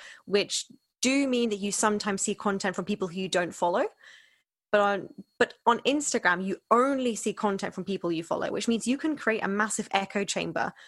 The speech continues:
uh, where everyone around you who you are following and whose content you see is very much mirroring what you already believe.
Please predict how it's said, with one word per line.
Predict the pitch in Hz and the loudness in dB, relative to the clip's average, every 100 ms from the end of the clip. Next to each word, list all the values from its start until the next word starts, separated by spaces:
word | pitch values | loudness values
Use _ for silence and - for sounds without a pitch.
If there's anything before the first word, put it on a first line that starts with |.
| - - _ _ - | -20 -20 _ _ 0
uh, | 202 196 196 | 2 4 0
where | 190 202 190 190 | 0 2 2 2
everyone | 214 240 277 262 | 2 2 2 2
around | 247 196 185 | 2 2 2
you | 180 165 | 0 -2
who | 196 | -2
you | 185 233 | 0 0
are | 233 | 2
following | 208 190 170 170 | 2 2 2 -2
and | 170 | -2
whose | 190 185 | -4 -2
content | - 269 233 185 | 0 0 0 -2
you | 214 | -2
see | 208 175 165 185 _ _ _ _ - | -2 -2 -4 -6 _ _ _ _ -2
is | 208 | 0
very | 180 220 226 | 2 4 4
much | 226 190 | 2 0
mirroring | 214 214 202 170 170 170 _ _ _ | 2 2 2 0 -4 -8 _ _ _
what | 185 175 | -2 0
you | 190 220 | 0 2
already | 190 185 175 | 2 0 0
believe. | 165 156 139 - | -2 -2 -2 -6